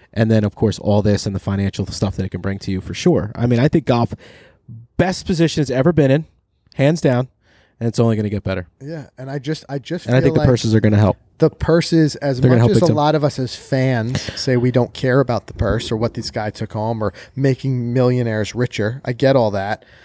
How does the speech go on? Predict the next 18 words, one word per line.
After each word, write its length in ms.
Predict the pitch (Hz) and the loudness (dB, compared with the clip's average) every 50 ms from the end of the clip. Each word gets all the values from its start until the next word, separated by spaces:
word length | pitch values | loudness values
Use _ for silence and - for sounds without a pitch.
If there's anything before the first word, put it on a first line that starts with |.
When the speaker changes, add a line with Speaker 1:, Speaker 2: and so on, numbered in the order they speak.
| - _ _ _ - - | -20 _ _ _ -12 -8
Speaker 2:
I 100 | 117 127 | -4 -2
also 320 | 131 135 143 - - 151 | 0 0 0 0 0 -2
think, 320 | - - 165 170 165 - | 0 2 2 2 2 2
like, 220 | 127 120 113 - - | -2 -4 -4 -4 -4
to 60 | 131 | -6
a 40 | 123 | -6
certain 220 | - - 147 143 | -4 -4 -4 -4
extent, 260 | 143 - - 160 139 98 | -4 -4 -4 -4 -4 -4
like, 120 | 117 - | -8 -10
the 100 | - 120 | -10 -12
kids 420 | - - - - 165 170 160 123 - | -14 -8 -2 0 2 2 2 0 -2
who 80 | 127 | -4
are, 200 | 127 117 117 107 - | -2 -2 -4 -4 -6
who 100 | - 117 | -8 -6
are 40 | 117 | -4
Speaker 1:
'Cause 300 | 117 113 165 147 - _ _ - | 0 0 0 0 -2 _ _ -16
Speaker 2:
wowed 520 | 131 127 143 143 156 170 175 175 170 156 127 | -10 -8 -6 -4 -2 0 0 0 0 -2 -2
by, 400 | 156 143 139 139 139 135 127 | -4 -2 0 0 0 0 -2